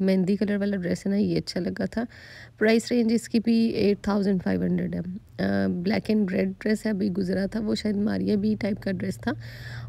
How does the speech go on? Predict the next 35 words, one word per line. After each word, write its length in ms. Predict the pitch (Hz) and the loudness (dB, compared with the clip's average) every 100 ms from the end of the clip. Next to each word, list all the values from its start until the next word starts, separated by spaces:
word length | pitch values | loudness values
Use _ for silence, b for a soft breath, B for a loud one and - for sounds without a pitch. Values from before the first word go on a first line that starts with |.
| - | 0
और 640 | 202 196 196 180 185 190 | 2 2 2 2 4 4
वो 240 | 147 175 | 4 2
वाला 180 | 180 185 | 2 2
dress 280 | 185 185 190 | 2 0 0
जो 100 | 208 | 2
है 100 | 190 | 2
ना 100 | 190 | 2
वो 160 | 185 | 0
भी 200 | 180 190 - | 2 2 2
एट 160 | 180 165 | 0 0
थाउजेंड 320 | 175 156 156 | -2 -2 -2
में 100 | 160 | 0
available 440 | 180 175 175 170 180 | 0 -2 -4 -6 -6
था। 200 | - - | -6 -4
अच्छा, 180 | 190 208 | -6 -4
फिर 160 | - 208 | -4 -2
जनाब 320 | 214 208 180 | 0 0 0
ये 200 | 165 160 | 0 0
वाला, 320 | 170 185 208 | 2 0 0
अ, 40 | 208 | -2
भी 520 | 196 185 - 202 202 208 | -2 -4 0 2 2 0
एक 80 | - | 0
मज़े 200 | 196 190 | -2 0
का, 140 | 202 214 | -2 0
मतलब 300 | 226 226 247 | 0 0 0
ऐसे 240 | 240 247 | 0 2
ना 120 | 262 | 2
डिसेंट, 520 | 269 220 208 - 220 208 | 4 4 4 2 2 2
अगर 180 | 214 | 0
आप 160 | 214 202 | 0 0
चाहते 360 | - 196 190 196 | 0 -2 0 -2
हैं 140 | 220 B B B B - | -2 B B B B -4
कुछ 260 | - 208 - | -2 2 6
decent 640 | 202 185 196 - 214 220 | 8 8 4 4 4 6
हो, 420 | 220 196 190 190 | 6 6 6 6